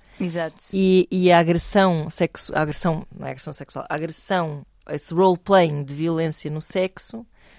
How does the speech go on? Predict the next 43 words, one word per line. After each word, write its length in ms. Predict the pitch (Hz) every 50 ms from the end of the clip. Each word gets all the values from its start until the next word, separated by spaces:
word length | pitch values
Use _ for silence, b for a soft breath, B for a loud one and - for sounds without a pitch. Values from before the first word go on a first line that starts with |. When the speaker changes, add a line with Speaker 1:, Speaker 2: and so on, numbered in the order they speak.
| b b - - -
Speaker 2:
sabe, 280 | - - 120 127 - -
sadomaso 540 | - 120 127 135 127 151 175 190 185 151 156
ou 40 | 143
coisa 180 | - 147 151
assim, 160 | 160 160 190 214
Speaker 1:
Uhum. 440 | 208 196 180 175 165 165 170 185 196
Speaker 2:
que 100 | 196 208 202
é 60 | 196
uma 120 | 190 190 190
espécie 300 | - - 196 - - 175
de 40 |
cuidado 280 | - - 185 185 180 -
paliativo 600 | - - 190 170 175 175 170 - - 190 185 -
para 120 | - 180 175
resolver 360 | 175 160 170 156 170 165 165
traumas 500 | - - 160 151 156 160 160 156 151 -
que 320 | - - - 151 147 143 143
deviam 240 | 131 139 147 156 147
ser 160 | - - 160
resolvidos 340 | 143 - 151 143 143 143 -
de 60 | 147 135
outras 240 | 131 - - 131
formas. 440 | - - 127 123 120 117 113 120 -
Basicamente 520 | - 131 127 135 143 - - 143 135 - 143
é 20 |
a 40 | 139
conclusão 500 | - 143 139 - - 143 135 139 135 139
a 40 | 139
que 100 | - -
ele 120 | 143 127
chega 260 | - - 165 151 151
aqui 160 | 151 - -
no 100 | 160 160
final 320 | 151 - - 160 151 147 147
deste 360 | 151 151 139 - - - 143
mail. 400 | 147 147 151 139 127 131 135 - - - - - B B B
Speaker 1:
Sim, 300 | - - - 403 392 330
no 140 | 240 220 202
fundo 240 | - - 254 254 247
está 240 | - - - 262 254
a 60 | 247
dizer 400 | 233 254 247 214 240 247 226 -
que 380 | - - 202 185 170 156 -